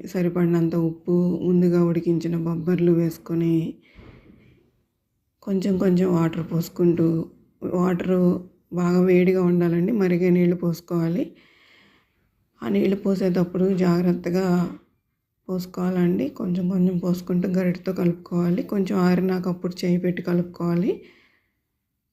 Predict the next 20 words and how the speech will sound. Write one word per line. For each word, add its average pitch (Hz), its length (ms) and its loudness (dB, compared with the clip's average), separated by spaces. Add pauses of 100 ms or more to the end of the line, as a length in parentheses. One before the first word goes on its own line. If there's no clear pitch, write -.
(680)
ఈ 214 60 -6
విధంగా 196 340 0
కలిపాక 185 540 0 (220)
కొంచెం 185 320 0
కొంచెం 185 320 2
వాటర్ 175 360 2
పోస్తూ 170 380 -4
ముద్దలాగా 175 520 0
చేసుకోవాలండి. 175 800 -2 (1800)
ఈ 226 140 -2
నేను 214 240 0
మొన్న 202 300 2 (140)
కార్ల 190 360 -2
పౌర్ణమి 190 420 0
రోజు 180 200 -2
చేశానండి. 180 680 0 (480)
అదే 202 200 -2
అండి 190 260 0
మార్గశిర 190 560 -2
పౌర్ణమిని 180 640 0